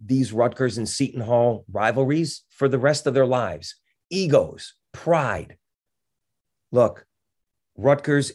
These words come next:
is a good team. They will get better. But Seton Hall, they're for real. They moved up from twenty-three to sixteen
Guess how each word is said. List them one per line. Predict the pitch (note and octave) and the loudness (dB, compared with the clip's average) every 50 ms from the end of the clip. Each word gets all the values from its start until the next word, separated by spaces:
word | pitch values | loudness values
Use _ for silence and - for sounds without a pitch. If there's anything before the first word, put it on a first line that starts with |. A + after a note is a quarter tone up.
| - | -4
is | A#2+ A#2+ G#2 | -2 -2 -2
a | A2 F2 F2 E2+ - | -4 -8 -8 -8 0
good | - C3 C3+ A#2+ - | 2 2 2 2 0
team. | - - B2+ A2 G2 E2+ D2 - - - | -4 -2 -2 -2 -2 -4 -8 -12 -14 -6
They | F#2+ B2+ B2+ B2+ | 0 2 2 4
will | B2+ B2+ B2+ | 4 4 2
get | B2 G#2+ - A#2 - G#2+ | 2 2 2 2 2 2
better. | G2+ A#2 G#2+ F#2+ D#2+ D2+ - _ _ _ _ _ _ _ _ - | 2 2 2 2 -2 -8 -14 _ _ _ _ _ _ _ _ -8
But | - A2+ G#2+ | -8 -8 -6
Seton | - - - - E3 E3+ E3 E3+ E3+ | -6 -6 -4 -2 -2 -2 -2 -2 -2
Hall, | D3 C#3+ C#3+ B2+ A2+ G#2+ F#2+ F#2+ G2 - _ _ _ _ _ _ _ _ _ _ _ _ _ _ _ - | 0 2 2 4 4 2 2 0 -4 -10 _ _ _ _ _ _ _ _ _ _ _ _ _ _ _ 0
they're | F2+ D#3 G3+ | 4 4 4
for | A3 A3 - C#3 A#2 | 4 2 0 -2 0
real. | F#2+ A2 B2 A#2+ F#2+ - - _ _ _ _ _ _ _ _ _ _ _ _ | 0 0 0 0 0 -2 -6 _ _ _ _ _ _ _ _ _ _ _ _
They | - A#2+ | -4 -2
moved | A#2+ B2+ D3+ D#3+ D#3 C3+ | 0 2 2 2 4 6
up | D#3 D3+ D#3 D3+ - _ _ _ _ _ _ _ _ | 6 6 6 6 0 _ _ _ _ _ _ _ _
from | - - B2+ A#2 G2+ - _ _ - | -4 -4 -4 -4 -4 -12 _ _ -20
twenty-three | - - - C#3+ D#3+ F3+ G3 F#3 E3 - D3 D3+ D#3 D3+ D3+ D#3 D3 D3 _ _ _ - | -18 -6 0 2 4 4 4 2 0 -4 -2 -2 0 0 0 -2 -6 -10 _ _ _ -10
to | - A#2+ | -8 -8
sixteen | G#2+ - - - E3+ E3 E3 - - - D3 C#3 C3+ C3+ C3+ B2+ | -6 -6 -4 -2 -2 -2 -4 -4 -4 -2 0 2 2 0 0 -2